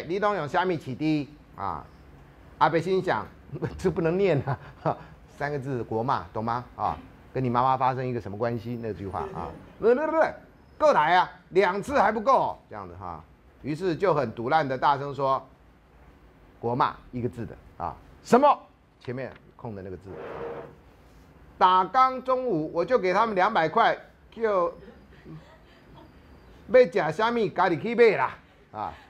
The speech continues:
呃，要吃什么自己去买啊，所以阿伯再不敢用任何东西喂他们了，这样啊。好，他分析他爸爸的笑话，这是他最喜欢的笑话，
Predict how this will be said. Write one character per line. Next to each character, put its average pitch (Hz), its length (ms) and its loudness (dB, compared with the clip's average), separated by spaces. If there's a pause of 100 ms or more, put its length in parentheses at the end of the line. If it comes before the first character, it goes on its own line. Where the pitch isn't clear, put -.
(440)
呃， 110 240 -8
要 139 140 -2
吃 139 200 -8
什 123 100 -6
么 107 140 -8
自 135 140 -10
己 113 100 -4
去 139 100 -4
买 92 240 -4 (280)
啊， 76 200 -6 (120)
所 113 120 -2
以 101 120 0
阿 - 120 -2
伯 113 200 0
再 139 180 2
不 107 100 -4
敢 110 220 -4
用 117 240 -2
任 131 140 -2
何 107 100 -4
东 104 140 -6
西 107 80 -8
喂 107 160 -4
他 95 160 -6
们 78 120 -10
了， 65 60 -16 (100)
这 82 60 -12
样 62 80 -14 (140)
啊。 69 100 -14 (560)
好， 123 280 4 (220)
他 113 120 -8
分 127 200 -2
析 117 120 -6
他 117 100 -2
爸 104 200 4
爸 - 120 -10
的 50 60 -16 (100)
笑 76 240 -8
话， 78 180 -14 (1160)
这 165 100 -4
是 147 120 -2
他 151 120 2
最 151 140 -2
喜 117 160 -8
欢 117 160 -6
的 117 80 -4
笑 113 240 -2
话， 87 180 -6